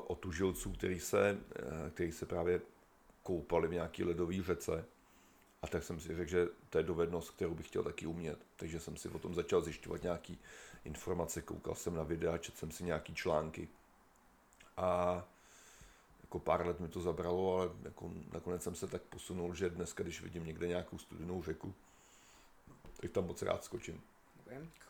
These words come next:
Speaker 2: k tomu se ještě vrátíme, ale, ehm, v č-, v čem vás to baví?
Speaker 1: Líbí se mi, že, že bezpečně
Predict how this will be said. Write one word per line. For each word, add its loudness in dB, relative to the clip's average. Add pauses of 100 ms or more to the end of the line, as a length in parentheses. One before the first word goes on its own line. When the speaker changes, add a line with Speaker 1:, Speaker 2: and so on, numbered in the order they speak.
Speaker 2:
k -20
tomu -6
se -4
ještě 8
vrátíme, 2
ale, 6
ehm, 2 (920)
v -14
č-, -10
v -10
čem 4
vás 4
to 4
baví? 2 (1200)
Speaker 1:
Líbí -4
se 2
mi, 4
že, 0
že 2 (680)
bezpečně 0